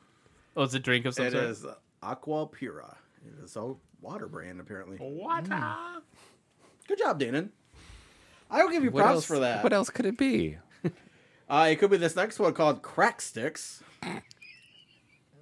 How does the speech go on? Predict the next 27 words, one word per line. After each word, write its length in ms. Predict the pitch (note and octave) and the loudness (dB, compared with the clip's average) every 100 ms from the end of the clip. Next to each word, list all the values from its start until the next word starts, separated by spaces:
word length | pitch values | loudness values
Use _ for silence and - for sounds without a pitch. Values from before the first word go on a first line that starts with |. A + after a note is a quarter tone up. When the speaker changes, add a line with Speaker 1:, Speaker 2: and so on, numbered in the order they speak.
| _ _ _ - - | _ _ _ -20 -10
Speaker 1:
th-, 160 | - E3 | -6 2
feel 120 | A#3+ | 6
like 140 | F4 E4 | 6 4
that's 220 | F#3 D#3 | 4 4
in 160 | B2+ | 4
Michigan 400 | A#2+ C3+ C3+ G#2+ G#2 | 2 2 0 0 0
or 60 | |
something 180 | G2+ G#2 | -6 -6
like 140 | G#2 G#2+ | -6 -6
that. 140 | G#2 - - - - _ _ G2 | -10 -12 -20 -20 -20 _ _ -14
Speaker 4:
Right. 360 | G2+ F#2 A2+ C3+ | -12 -10 -10 -8
Speaker 2:
What 320 | - D#3+ G#3+ | 0 2 2
do 80 | G3 | -2
you 100 | F3+ | -2
think 240 | D#3+ D3 - | 0 0 0
a 120 | B2 | -6
crack 480 | - - C3 C3 - | -6 -4 -2 -2 -6
stick 360 | - C3 A#2+ - | -12 -8 -8 -10
is? 380 | - - - - _ _ - _ D3 | -18 -18 -18 -20 _ _ -20 _ 0
Speaker 1:
Well, 420 | C3 B2+ B2 A#2+ | 6 8 8 6
I 120 | A2+ | 6
know 140 | B2 C3+ | 6 4
what 120 | C3 | 4
it 140 | A#2+ | 4
is 100 | B2 | 2
in 140 | A#2 G#2 | 0 -2
Flint. 420 | - C#3+ A2+ | 0 2 2